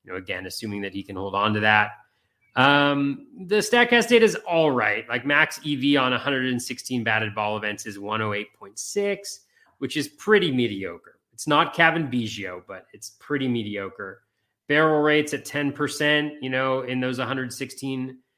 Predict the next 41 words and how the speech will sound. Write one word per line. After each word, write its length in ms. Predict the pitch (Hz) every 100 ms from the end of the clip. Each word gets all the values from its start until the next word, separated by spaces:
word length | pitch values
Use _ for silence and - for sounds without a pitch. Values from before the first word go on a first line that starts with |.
| _ _
uh, 340 | 113 113 110 110
plate 280 | - 143 135
appearances. 840 | 135 143 139 127 143 135 135 123
You 80 | 117
know, 120 | 113
if 140 | 113
you 80 | 123
can 140 | 131 127
maintain 500 | 120 110 127 127 120
that, 240 | 123 117
that's 200 | 110 110
obviously 540 | - 113 110 117 - 110
good. 460 | 113 113 113 113 110
You 540 | 110 _ _ _ 104
know, 20 |
he's 120 | 110
got 200 | 120 117 -
twelve 380 | 143 135 117 120
barrels, 600 | 120 120 120 117 110 -
eight 160 | 113 -
home 260 | 120 113
runs. 640 | 107 110 110 107 110 110 - _ _ _
So, 640 | - 175 170 165 165 165 -
you 100 | 160
know, 140 | 147 151
again, 360 | 156 175 170
like, 200 | 151 139 143
I 40 |
think 180 | 175 160
it's 100 | 147
always 460 | 147 151 170 165 123
best 460 | 113 139 135 -
to, 240 | 131 110 -
to 360 | 123 113 107 107
kind 160 | 123
of 140 | 113 107 _
focus 340 | 135 127 131 131
on 120 | 117
the 80 | 113
projections 840 | 117 110 120 - 170 170 180 175
here. 400 | 190 196 196